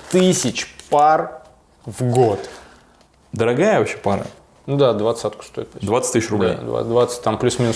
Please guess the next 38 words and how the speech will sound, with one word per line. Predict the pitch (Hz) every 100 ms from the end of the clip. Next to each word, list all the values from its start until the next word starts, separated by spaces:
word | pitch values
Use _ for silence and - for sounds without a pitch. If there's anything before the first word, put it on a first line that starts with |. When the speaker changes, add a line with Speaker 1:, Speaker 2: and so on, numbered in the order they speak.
| -
Speaker 1:
чуть, | 117
даже | 117
чуть | - -
подороже. | 123 117
Speaker 2:
Но | 120
она | 156
же | 151 143
вот, | 127 123 123 -
эм, | 117 117 117 113 107 101 98 - - - -
Speaker 1:
Но | 147
это | 185 190
технологичность, | 180 185 180 190 180 233 - 143
Speaker 2:
её | 139
Speaker 1:
вот | 165 - -
просто | 214 - 175
её | 175
сделали | 151 143 175 247 208 104 -
ради | 131 131 175 147 135
того, | 139 143 220
чтобы, | 226 131
типа, | - 127 - - - -
смотри, | - 156 160 170 165
как | 123
Speaker 2:
Смотри, | 113 104
Speaker 1:
могу. | 98 95
Speaker 2:
ну, | 143
её | 151 165 139
сделали | - 165 156
ради | 117 123 113
дизайна, | 104 117 123 101 90 -
ради | - 110 123
того, | 120 120 165
чтобы | - 110
вот | 107 107
её | 127
Speaker 1:
Изначально | 117 123 113 160
Speaker 2:
покупали | 156
из-за | 113